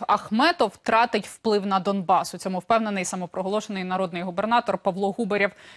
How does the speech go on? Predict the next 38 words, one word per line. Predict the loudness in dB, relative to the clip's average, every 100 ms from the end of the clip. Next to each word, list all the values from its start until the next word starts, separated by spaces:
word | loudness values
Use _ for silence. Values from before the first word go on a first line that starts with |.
| -8
Сьогодні | 2 4 4 2
у | 2
Донецьку | 2 2 0 -2
він | -2
провів | 0 0 0 0
малолюдний | 4 4 4 2 0 0 0 0
з'їзд | -2 -2 0 0 -2 -2
громадського | -2 2 2 0 0 0
руху | 0 -2 -2
Новоросії. | 0 2 2 2 2 2 0 -6 -4
Відео | -2 0 0
з'явилося | 0 -2 -2 -2 -2
в |
інтернеті. | -2 0 2 2 2 0 -4 -8 0
Губарєв | 2 6 4 4
подякував | 2 4 4 6 4 4 2
усім, | -2 0 0
хто | 0
домагався | -2 0 2 2 2
його | 0 0
звільнення | 0 0 0 -2
з-під | -4 0 2
арешту. | 4 2 0
При | -4 -4
цьому | -4 -4
згадав | -2 0 0
всю | 0 -2
російську | 0 -2 -4 -6 0
владну | 2 2 0
верхівку | -4 -2 -2 0 -2 -4 -4
і | 0
до | 2
неї | 4 4 4
зарахував | 4 2 2 2 4 4 2
генсека | -2 2 2 4 2 2
оон | 2 2
Пан | 4 2 2
Гімуна. | 2 2 2 2 2